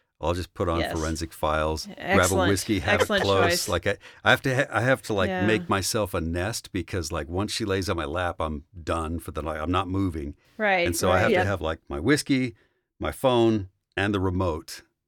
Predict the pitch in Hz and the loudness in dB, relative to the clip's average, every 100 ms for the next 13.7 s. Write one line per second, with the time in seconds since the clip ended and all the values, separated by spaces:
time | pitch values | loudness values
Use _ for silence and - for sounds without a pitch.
0 | _ _ 85 76 82 85 92 73 69 71 | _ _ -8 -8 -6 -2 0 0 -2 2
1 | 202 208 208 285 220 202 196 254 180 170 | 4 6 4 4 2 4 2 0 0 2
2 | 175 95 196 117 107 107 104 113 113 101 | 4 4 4 4 4 2 4 4 2 2
3 | 98 85 90 85 - 87 - 80 67 - | 0 0 -4 -4 -8 -10 -8 -6 -4 -6
4 | - _ - 87 82 78 73 85 - 82 | -6 _ -6 -2 -2 -2 -4 -4 -6 -8
5 | 71 - 80 87 - 76 78 - 87 78 | -10 -8 -4 -4 -6 -10 -10 -6 -6 -6
6 | - 62 - _ - _ _ - - 320 | -6 -10 -12 _ -20 _ _ -8 -4 -2
7 | 311 - - - 285 - 262 - 302 285 | -4 -4 -6 -6 -8 -8 -12 -12 -16 -16
8 | 254 - - - - 247 226 208 302 269 | -18 -20 -20 -14 0 4 4 4 2 0
9 | 240 - 262 254 - 285 262 262 254 262 | 0 4 4 4 2 -4 0 2 4 4
10 | 254 254 277 226 - 240 226 240 202 202 | 2 0 2 2 2 0 0 0 0 2
11 | 220 220 226 226 - 226 277 - - 185 | 0 0 0 0 2 2 2 -4 -6 -4
12 | 180 196 196 - 175 190 175 170 - 180 | -2 -2 -4 -6 -6 -4 -2 -4 -4 0
13 | 196 190 214 247 359 427 - | 4 4 2 0 -6 -10 -14